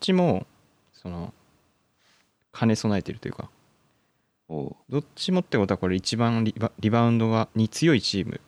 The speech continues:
Speaker 1: てことだと思うんですよね。
Speaker 2: うん。
Speaker 1: だからニックス優勝しますね、今年は。
Speaker 2: マジで？
Speaker 1: はい。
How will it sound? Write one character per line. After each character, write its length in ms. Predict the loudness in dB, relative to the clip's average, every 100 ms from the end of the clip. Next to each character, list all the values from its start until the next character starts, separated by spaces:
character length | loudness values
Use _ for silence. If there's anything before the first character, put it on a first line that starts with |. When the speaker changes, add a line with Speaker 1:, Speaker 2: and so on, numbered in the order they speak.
| _ _ _ _ _ _ _ _ _ _ _ _ _ _ _
Speaker 1:
て 80 | -4
こ 100 | 0
と 100 | 2
だ 120 | 2
と 80 | 0
思 160 | -2
う 40 | -4
ん 40 |
で 60 | -6
す 100 | -6
よ 60 |
ね。 180 | -4 -4 -6 _ _ _ _ _ _ _
Speaker 2:
う 80 | -6
ん。 240 | -4 -6 -10 _ _ _ _ _ _ _ _ _ _ _ _
Speaker 1:
だ 60 | -20 -20 _
か 60 | 0
ら 80 | 4
ニ 180 | 4 2
ッ 40 | _
ク 80 | -8
ス 240 | -4 -6 -6 _ _ _ _
優 120 | -4
勝 180 | 0 0
し 180 | 0 0
ま 120 | -2
す 160 | -4
ね、 100 | -12 -14 _ _ _ _ _ _ -18
今 80 |
年 240 | -8 -6 -4
は。 140 | -6 -8 _ _ _ _ _ _ _ _ _ _ _ -8
Speaker 2:
マ 120 | -6
ジ 140 | -4
で？ 160 | -6 -8 -14 _
Speaker 1:
は 180 | -4 -2
い。 100 | -2